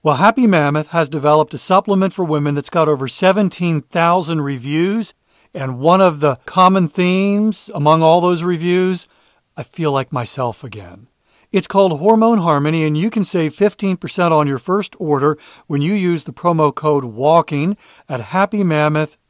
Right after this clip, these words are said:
dot com. A bottle of Hormone Harmony is sold every twenty-four seconds, and that doesn't happen unless it's having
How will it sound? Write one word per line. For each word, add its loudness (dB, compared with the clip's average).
dot -4
com. -10
A -4
bottle 4
of 0
Hormone 2
Harmony 0
is -4
sold 2
every 0
twenty-four -2
seconds, 0
and -2
that 2
doesn't 0
happen -2
unless 2
it's -6
having 0